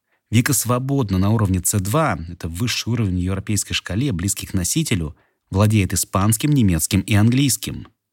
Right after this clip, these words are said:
Она преподаёт эти языки почти десять лет, не только русскоговорящим, но и ученикам из испаноговорящих стран и Китая. Вика жила в С Ш А, в Германии и вот уже несколько лет живёт в Испании, в Барселоне.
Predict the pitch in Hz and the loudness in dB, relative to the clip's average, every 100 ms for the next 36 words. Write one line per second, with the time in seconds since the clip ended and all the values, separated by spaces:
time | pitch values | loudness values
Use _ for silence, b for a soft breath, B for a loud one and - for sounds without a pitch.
0 | _ _ _ - 143 151 139 117 123 117 | _ _ _ 2 4 4 2 2 2 2
1 | 113 113 113 123 - 120 - 113 110 117 | 2 2 2 0 0 0 0 0 0 0
2 | 107 117 110 90 - - _ - 107 131 | 0 0 0 0 -6 -20 _ -2 2 2
3 | 175 170 170 156 - 131 127 127 113 90 | 2 -2 0 -2 -2 -2 0 0 0 -2
4 | - 71 107 110 113 - 107 107 104 92 | -4 0 4 6 6 4 2 4 4 4
5 | 92 - 90 82 82 95 165 156 151 - | 0 -2 -2 -2 0 0 0 0 -2 -2
6 | 135 131 110 107 - 107 - 101 90 69 | -2 -2 -2 -4 -2 -4 0 -2 0 -4
7 | - _ _ _ _ - 107 - 95 95 | -10 _ _ _ _ -4 -2 0 0 0
8 | 90 - - - 143 170 165 101 87 98 | 0 -2 -4 -2 0 0 -2 -4 0 2
9 | 151 175 143 131 135 _ - 104 110 101 | 2 2 2 0 -4 _ -2 0 2 4
10 | 113 101 90 104 135 175 110 92 110 - | 4 4 0 -2 0 0 -2 0 0 0
11 | 113 - - 95 80 69 71 90 - - | 0 0 -2 0 0 -4 -4 -2 0 0
12 | 107 104 85 71 | 4 4 4 0